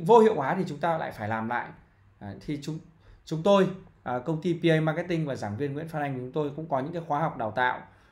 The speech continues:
và hỗ trợ cho các bạn làm tài khoản quảng cáo, à, chạy quảng cáo tối ưu, à, cũng như là chạy quảng cáo dịch vụ, à, cho các anh chị, các bạn tư vấn và triển khai và đào tạo in-house. Tóm lại là cái gì chúng tôi cũng có.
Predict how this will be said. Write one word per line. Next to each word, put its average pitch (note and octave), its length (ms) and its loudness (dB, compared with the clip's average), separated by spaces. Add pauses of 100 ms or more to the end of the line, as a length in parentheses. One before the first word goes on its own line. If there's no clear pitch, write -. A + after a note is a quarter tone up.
(180)
và A#2 340 -4 (440)
hỗ D#3+ 120 0
trợ F#3+ 280 2
cho D#3+ 100 -8
các D#3+ 120 0
bạn D3+ 360 -2
làm A#2+ 440 -4
tài A#2 120 -6
khoản G#2 160 -8
quảng F#2+ 160 -8
cáo, G#2+ 340 -4 (280)
à, C3 80 -8
chạy B2+ 160 -8
quảng G2+ 180 -8
cáo A2 300 -2
tối C#3+ 180 -2
ưu, F3 260 6 (380)
à, A#2+ 180 -10
cũng E3+ 180 -6
như F3 140 -4
là C#3 100 -4
chạy A#2+ 200 -6
quảng G#2+ 160 -8
cáo A2 140 -6
dịch D#3 220 -4
vụ, F3 400 -2
à, B2 100 -10
cho C3+ 180 -10
các C#3+ 80 -8
anh C#3 80 -6
chị, D#3 100 -10
các - 120 -8
bạn B2+ 300 -6
tư D#3+ 140 -2
vấn C3+ 200 -4
và F3 60 -8
triển G#2 220 -10
khai C3+ 220 -6
và B2 60 -10
đào A#2 120 -2
tạo A#2 260 -4 (420)
in-house. C#3+ 600 -2 (400)
Tóm C3+ 160 0
lại F#3+ 140 6
là D3 60 0
cái D3 160 -2
gì F3 160 2
chúng D3 120 -4
tôi F3 120 4
cũng E3 140 -2
có. B2+ 340 -2